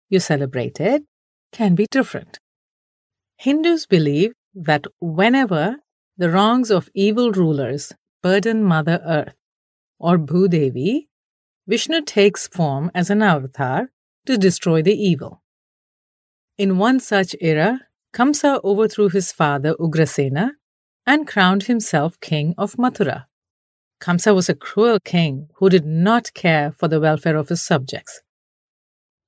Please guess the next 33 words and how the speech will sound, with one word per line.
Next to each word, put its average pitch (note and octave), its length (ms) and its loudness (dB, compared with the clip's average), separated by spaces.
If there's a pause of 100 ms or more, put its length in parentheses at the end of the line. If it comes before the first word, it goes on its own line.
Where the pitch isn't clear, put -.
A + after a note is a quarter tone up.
He A#3 120 -2
was B3+ 120 0
also D#4 260 2
a A3 200 2
warmonger, G#3 680 -2 (640)
waging A3+ 440 4
wars E3+ 340 2
with G3+ 120 4 (140)
other F#3+ 240 2
kingdoms. G#3+ 680 -2 (1800)
Strangely G4+ 560 0
enough, E3 380 -2 (220)
there C#4 100 0
was D4+ 200 2
room C#4+ 200 0
for C#4+ 120 0
love F3 300 2 (100)
in E3+ 200 2
Kamsa's D3 480 -2
heart. - 420 -10 (640)
He C#4 160 0
loved C4 380 2
his C#4+ 180 -2
cousin E3+ 460 0
Devaki D3 580 0
as D#3+ 140 -6
his F#3+ 160 0
sister. - 420 -6 (1300)
And C#4 260 2
when C#4 140 4
she C4 160 -2
got A#3+ 280 2
married, D4 460 2